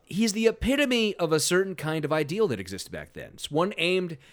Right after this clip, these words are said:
at a decidedly unique brand of conservative youth, the type who went to country clubs,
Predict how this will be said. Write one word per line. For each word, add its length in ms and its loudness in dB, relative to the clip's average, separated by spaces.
at 120 -2
a 180 -2
decidedly 640 -2
unique 540 -2
brand 640 -2
of 140 -6
conservative 520 -2
youth, 200 -2
the 60 -6
type 280 -2
who 60 -2
went 180 -4
to 40 -14
country 360 -2
clubs, 480 0